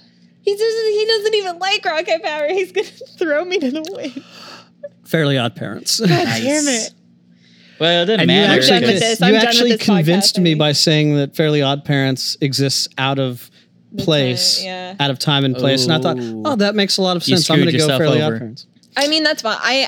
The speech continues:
Speaker 1: I accept that, but also Rocket Power is better, and fuck you guys, so.
Speaker 3: Well, it was who was gonna win, who was
Speaker 2: Well,
Speaker 3: gonna
Speaker 2: no, no, no.
Speaker 3: lose
Speaker 2: I,
Speaker 3: against
Speaker 2: I
Speaker 3: Rugrats
Speaker 2: feel
Speaker 3: anyway.
Speaker 1: I mean,
Speaker 2: that,
Speaker 1: yeah, that's
Speaker 2: I
Speaker 1: true.
Speaker 2: feel
Speaker 1: Who's
Speaker 2: like
Speaker 1: gonna
Speaker 2: I'm gonna
Speaker 1: lose
Speaker 2: get
Speaker 1: against
Speaker 2: fucked here in
Speaker 1: Rugrats?
Speaker 2: about ten minutes.
Speaker 1: Yeah. I have, you guys
Speaker 3: No
Speaker 1: even
Speaker 3: one likes a
Speaker 1: glancing
Speaker 3: bragger
Speaker 1: at
Speaker 3: now.
Speaker 1: my
Speaker 2: I, I
Speaker 1: bracket.
Speaker 2: look, I glanced at hers,
Speaker 3: No one
Speaker 2: and
Speaker 3: likes
Speaker 2: so,
Speaker 3: a
Speaker 2: yeah,
Speaker 3: bragger.
Speaker 2: we're gonna have,
Speaker 1: Yeah,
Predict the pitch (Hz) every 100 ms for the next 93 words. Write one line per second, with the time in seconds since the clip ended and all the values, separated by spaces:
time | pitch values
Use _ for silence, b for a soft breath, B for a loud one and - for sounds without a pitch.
0 | - 277 294 294 214 214 247 208 214 196
1 | 190 202 185 175 190 180 165 170 170 180
2 | 160 170 170 165 180 - - - - -
3 | - 220 - - 113 - 220 202 208 240
4 | 220 220 202 - 214 196 202 175 165 160
5 | 147 135 190 240 240 233 220 208 - 208
6 | - 131 131 120 185 220 - 202 - -
7 | 277 226 220 233 180 226 196 170 165 165
8 | 170 151 139 185 143 135 - 135 127 127
9 | - - 135 127 123 123 - - - 196
10 | 139 190 233 _ _ _ 196 202 - -
11 | 220 254 349 269 190 214 208 202 - -
12 | 175 175 156 135 - 220 233 202 214 214
13 | 214 226 185 202 196 202 202 - 165 165
14 | 190 196 165 170 160 175 165 165 160 160
15 | 170 165 160 160 214 190